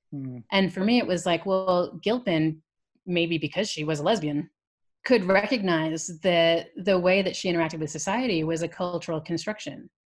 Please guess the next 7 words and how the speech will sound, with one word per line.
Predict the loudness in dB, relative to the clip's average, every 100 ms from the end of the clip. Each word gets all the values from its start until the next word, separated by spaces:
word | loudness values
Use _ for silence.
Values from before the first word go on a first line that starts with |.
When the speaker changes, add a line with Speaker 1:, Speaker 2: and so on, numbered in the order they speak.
| _
Speaker 2:
right? | -4 -2 -2 -6
Like, | -8
it | -4 -2
wasn't | 2 2 0 -6 _ _ _ _
anything | 0 2 2
about | 2 0 -6
her. | -4 -2 -2 -4 -10